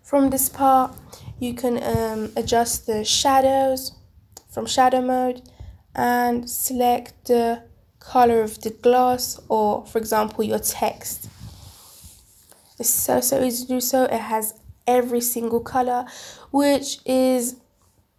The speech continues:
based on the background or design which you have in mind. Also, it's so, so easy to adjust the background.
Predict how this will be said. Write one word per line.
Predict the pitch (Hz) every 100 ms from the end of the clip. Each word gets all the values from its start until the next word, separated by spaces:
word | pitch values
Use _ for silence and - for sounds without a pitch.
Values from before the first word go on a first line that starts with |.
| _ _ _ - _ _ - -
based | 254 247 247 240
on | 226
the | 214
background | - 247 220 - - 226 220 - 226 -
or | 233 220 214 208 - - - -
design | 233 226 226 226 226
which | 220 - - -
you | 220 220
have | - 226 208
in | 208
mind. | 202 - - - _ - - - -
Also, | 277 277 - 269
it's | 254 -
so, | - - 269 262
so | 262 262
easy | 247 247 233 226
to | 247 233
adjust | 226 233 233 -
the | 226
background. | 240 233 - 247 240 240 240